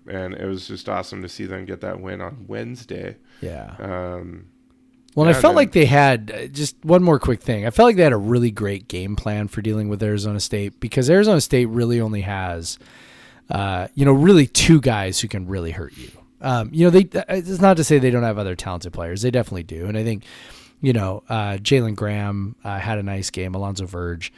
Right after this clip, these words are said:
Speaker 2: you know, a pretty nice game. Rob Edwards had a pretty nice game. But, uh, you know, when you look at their roster, you go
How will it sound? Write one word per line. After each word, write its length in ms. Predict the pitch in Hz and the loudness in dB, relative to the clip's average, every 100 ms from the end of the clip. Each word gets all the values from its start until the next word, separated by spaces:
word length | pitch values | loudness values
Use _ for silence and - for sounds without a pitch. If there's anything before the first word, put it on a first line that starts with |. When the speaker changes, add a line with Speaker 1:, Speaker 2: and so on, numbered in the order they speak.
| - _ _ | -20 _ _
Speaker 2:
you 80 | - | -8
know, 60 | 85 | -8
a 40 | |
pretty 200 | - 87 | -8 -8
nice 200 | 80 85 | -8 -8
game. 160 | - 85 | -8 -8
Rob 180 | 82 82 | -8 -8
Edwards 320 | 82 82 80 | -10 -10 -10
had 140 | - 85 | -10 -10
a 20 | |
pretty 240 | - 107 | -8 -8
nice 140 | 90 87 | -8 -10
game. 260 | 80 82 | -12 -12
But, 220 | 82 95 - - - - - | -8 -10 -12 -20 -20 -20 -20
uh, 60 | - | -6
you 140 | 160 | 2
know, 120 | 156 143 | 4 6
when 140 | 143 | 4
you 100 | 147 | 4
look 180 | 147 160 | 4 4
at 80 | 147 | 2
their 160 | 131 | 2
roster, 420 | 110 107 104 - | 2 0 -2 -6
you 200 | 101 101 | -6 -8
go 580 | 98 95 92 90 87 92 | -6 -6 -4 -6 -6 -10